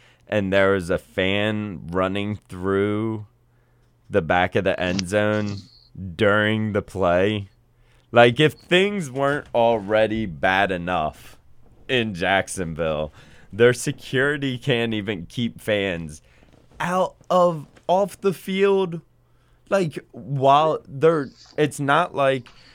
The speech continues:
they were setting up and they got, like, eighty-five yard touchdown pass. So, like, nobody's focusing on that side of the field. He's walking through the end zone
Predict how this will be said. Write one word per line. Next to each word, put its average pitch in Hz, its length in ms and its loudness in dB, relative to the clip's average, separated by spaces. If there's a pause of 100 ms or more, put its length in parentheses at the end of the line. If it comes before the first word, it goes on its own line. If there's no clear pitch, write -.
(240)
they 120 220 4
were 117 100 2
setting 101 460 0
up 107 240 -2
and 92 120 -2
they 90 100 -2
got, 90 260 2
like, 92 300 -2
eighty-five 95 680 -2
yard 87 500 -2 (140)
touchdown 80 640 -4
pass. 76 680 -6 (260)
So, 95 260 -4
like, 85 360 -4
nobody's 92 640 -4
focusing 101 580 -4
on 85 200 -4
that 82 200 -4
side 85 220 0
of 76 60 -4
the 76 80 -8
field. 110 360 -4 (380)
He's 139 260 -2
walking 143 600 0
through 143 240 -6
the 131 200 -4
end 127 220 -4
zone 92 460 -2